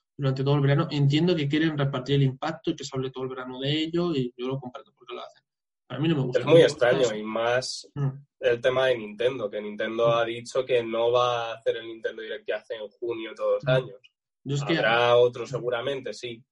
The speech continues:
Speaker 2: pero el de mo-, el que eran fechas del E tres es el que se ha encargado.
Speaker 1: Ah, yo no voy al E tres, evidentemente, no tengo ese dinero, ojalá. Pero me encantaría el fenómeno conferencia, eh,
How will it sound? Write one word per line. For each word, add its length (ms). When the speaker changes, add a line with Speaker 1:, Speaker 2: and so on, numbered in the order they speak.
Speaker 2:
pero 480
el 120
de 100
mo-, 240
el 300
que 100
eran 220
fechas 360
del 160
E 80
tres 260
es 100
el 120
que 80
se 100
ha 40
encargado. 420
Speaker 1:
Ah, 200
yo 140
no 100
voy 240
al 100
E 60
tres, 300
evidentemente, 520
no 220
tengo 220
ese 120
dinero, 280
ojalá. 360
Pero 200
me 120
encantaría 960
el 140
fenómeno 840
conferencia, 1000
eh, 320